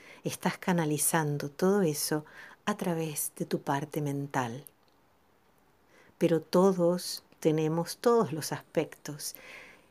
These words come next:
y acorde a nuestra naturaleza, a nuestra vocación, a aquellos dones con los cuales ya hemos nacido,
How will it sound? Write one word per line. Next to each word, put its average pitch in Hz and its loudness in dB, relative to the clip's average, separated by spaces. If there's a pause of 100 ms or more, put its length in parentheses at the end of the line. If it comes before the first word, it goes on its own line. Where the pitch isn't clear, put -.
(160)
y 180 4
acorde 202 8
a 170 4
nuestra 160 -2
naturaleza, 156 4 (220)
a 180 -2
nuestra 156 -2
vocación, 156 2 (460)
a 185 -2
aquellos 190 0
dones 175 4
con - -6
los 151 -8
cuales 170 0
ya 180 6
hemos 170 2
nacido, 160 -2